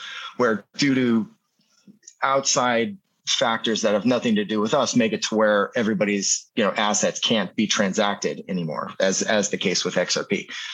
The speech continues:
So when we're evaluating assets, we're, you know, we're either, we're looking out for the clients, and then we're also kind of, we're, you know, looking to see, we're looking to make sure that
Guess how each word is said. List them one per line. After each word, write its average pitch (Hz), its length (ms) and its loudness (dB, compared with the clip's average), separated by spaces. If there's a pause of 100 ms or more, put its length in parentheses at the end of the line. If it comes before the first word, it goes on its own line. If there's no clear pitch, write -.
(160)
So 131 160 2
when 120 140 6
we're 117 120 4
evaluating 120 560 4
assets, 107 400 0
we're, 110 200 0 (100)
you 120 240 -4
know, 110 160 4
we're 110 180 2
either, 107 420 2
we're 104 140 0 (360)
looking 143 240 2
out 127 120 0
for - 120 -2
the 110 80 -2
clients, 180 540 0
and 120 120 2
then 117 80 2
we're 113 100 4
also 110 300 0
kind 107 160 -2
of, 92 180 -8
we're, 104 320 -2
you 107 60 0
know, 101 80 4
looking 104 320 0
to 101 80 2
see, 104 440 0 (440)
we're 135 160 2
looking 135 240 2
to 117 80 4
make 110 180 4
sure 110 180 2
that 104 260 0